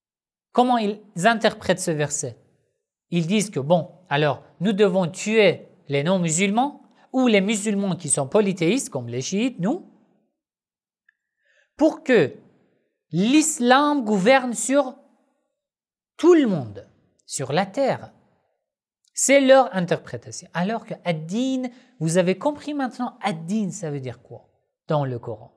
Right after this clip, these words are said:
D'après le verset précédent que je vous ai donné, ad-din est la source de l'islam,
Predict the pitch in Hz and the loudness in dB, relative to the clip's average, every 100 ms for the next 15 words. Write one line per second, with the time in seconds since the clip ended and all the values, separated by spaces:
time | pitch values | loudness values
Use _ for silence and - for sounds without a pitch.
0 | - 139 - 285 277 202 170 - 160 151 | -4 -4 2 4 4 4 4 4 4 6
1 | 147 139 - 180 - 170 220 339 - 147 | 6 2 0 -2 0 2 2 0 -4 -4
2 | 139 139 143 147 226 302 - _ _ _ | -4 -4 -4 -4 -4 -6 -12 _ _ _
3 | _ _ _ _ _ _ _ _ _ _ | _ _ _ _ _ _ _ _ _ _
4 | _ _ - 143 135 - - 240 269 262 | _ _ -6 -4 -4 -8 -2 0 2 0
5 | 262 262 - - 170 165 160 - - 262 | -2 -6 -10 -4 0 0 0 -2 -2 -4
6 | - - - _ _ _ _ _ - 147 | -6 -16 -18 _ _ _ _ _ -8 -6
7 | 151 185 190 202 208 202 | -2 -2 0 2 2 -4